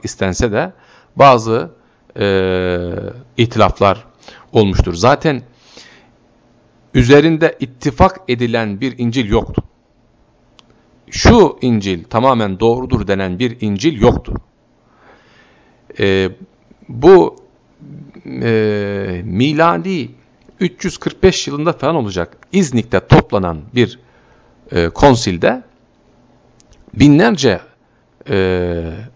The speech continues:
olan İncil'ler içinden dört tane İncil seçilmiştir. Bu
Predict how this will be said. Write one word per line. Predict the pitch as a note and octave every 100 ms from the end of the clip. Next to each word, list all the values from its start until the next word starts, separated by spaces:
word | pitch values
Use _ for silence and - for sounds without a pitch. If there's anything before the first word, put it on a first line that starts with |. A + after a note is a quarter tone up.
| -
olan | A2+ G#2+ E2+ - _ _ -
İncil'ler | C3 C3 C3 C#3 F3
içinden | A#2+ - F2+ E2+ G#3+ A#3 _ _ _ _ _ _ -
dört | G#3 G#3+ C#3
tane | B2+ F3+
İncil | B2+ A2 D3
seçilmiştir. | - - E2+ D#2+ - - - _ _ _ _ _ _ _ _ _ _ _ _ _ _ _ _ _ -
Bu | F4 G3+ -